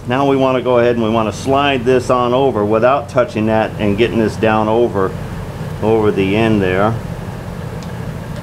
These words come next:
There we go. Okay,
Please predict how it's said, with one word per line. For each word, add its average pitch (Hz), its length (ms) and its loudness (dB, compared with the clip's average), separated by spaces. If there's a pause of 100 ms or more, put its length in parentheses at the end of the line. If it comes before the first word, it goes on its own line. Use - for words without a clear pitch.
(540)
There 98 180 0
we 95 80 0
go. 113 340 2 (920)
Okay, 117 500 2